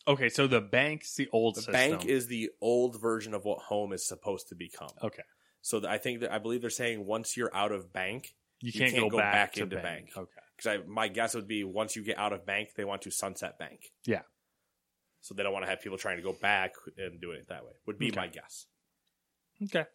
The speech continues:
Speaker 1: Is there, like, how many Pokemon are there now?
Speaker 2: Mm, that's a good question.
Speaker 1: Rough estimate. Do you have an idea?
Speaker 2: A thousand.
Speaker 1: Okay.
Speaker 2: I think that's a little high,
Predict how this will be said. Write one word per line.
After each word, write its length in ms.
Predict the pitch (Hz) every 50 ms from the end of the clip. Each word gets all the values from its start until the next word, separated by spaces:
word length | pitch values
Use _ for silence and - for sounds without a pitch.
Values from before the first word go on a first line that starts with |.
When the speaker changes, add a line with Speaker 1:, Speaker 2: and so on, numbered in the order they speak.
| _ _ _ _ _ _ _ _ _ _ _ _ _ _ - _
Speaker 1:
Is 140 | - 139 - -
there, 220 | 170 160 143 - -
like, 160 | - 147 143
how 120 | - 160 165
many 160 | 175 170 151
Pokemon 480 | - 156 151 147 - 151 143 139 143 143
are 160 | 143 151 156
there 120 | 165 165 170
now? 220 | 170 170 170 165 _ _ _ _ _ _ _ _ _ _ _ _ _ _ _ _ _ _ _ _ _ _ _ _ _ _ _ _ _ - - _ _ _ _ _ _ _ _ _ _ _ -
Speaker 2:
Mm, 1080 | 104 104 104 104 104 104 104 104 107 104 104 101 95 95 92 90 87 85 82 80 80 78 76 76 80 - - - -
that's 140 | - - -
a 60 | -
good 100 | - -
question. 360 | - - 110 98 - 131 127 127
Speaker 1:
Rough 240 | 135 135 135 -
estimate. 500 | 135 131 - - - 131 131 131 131 -
Do 60 | 131 127
you 80 | 123
have 100 | 123 123
an 60 | 123
idea? 260 | 123 120 117 123 123 127
Speaker 2:
A 40 |
thousand. 340 | 127 87 78 78 82 82 85 - _ _ _ _ _ _ _ _ _ _ _ _ _ _ _ _ _ _ _ _ _ 123
Speaker 1:
Okay. 220 | 117 104 - 92 92 - _ _ _ _ _ - - - - _ _ _ _ - -
Speaker 2:
I 60 | 110
think 120 | 113 131 113
that's 140 | 110 98 -
a 40 |
little 200 | 92 92 90 78
high, 240 | - - 78 78 78